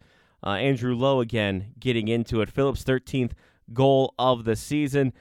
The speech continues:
Creighton's fourteenth assist. Andrew Lowe's sixth assist. And Team Maryland up three to nothing against the division leaders.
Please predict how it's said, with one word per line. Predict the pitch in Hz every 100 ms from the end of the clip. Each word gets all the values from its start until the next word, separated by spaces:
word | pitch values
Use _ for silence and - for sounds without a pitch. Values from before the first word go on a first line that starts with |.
| _
Creighton's | - 156 151 104
fourteenth | - 131 123 127 113
assist. | 104 - 123 110 - _ _
Andrew | 123 120 110
Lowe's | 107 113 110 -
sixth | - 127 - -
assist. | 90 - 117 95 - _ _ _
And | - 104 104 107 -
Team | 131 123
Maryland | 107 113 113 110
up | 113
three | - - 117 135 156 139 -
to | - 117
nothing | 117 131 113 87
against | 90 98 92
the | 92
division | 92 98 101 104
leaders. | 104 123 95 -